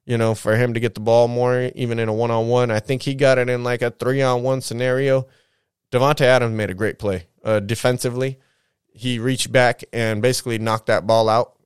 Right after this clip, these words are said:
Um, definitely, you know, from what he was talking, he definitely backed that up, just because if that ball was interception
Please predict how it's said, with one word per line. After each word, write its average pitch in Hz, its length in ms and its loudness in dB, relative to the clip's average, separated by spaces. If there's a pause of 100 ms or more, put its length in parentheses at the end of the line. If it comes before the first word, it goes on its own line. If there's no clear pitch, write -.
Um, 110 420 -4 (340)
definitely, 120 640 0 (100)
you 123 140 -6
know, 101 180 -2 (120)
from 123 260 -4
what 131 100 4
he 127 60 4
was 117 140 0
talking, 120 420 2
he 110 100 -4
definitely 117 340 -2
backed 113 300 0
that 117 180 2
up, 120 220 -2
just 117 220 -6
because 117 420 -2 (360)
if - 140 -10
that 123 180 6
ball 127 180 6
was 120 120 0
interception 117 640 -2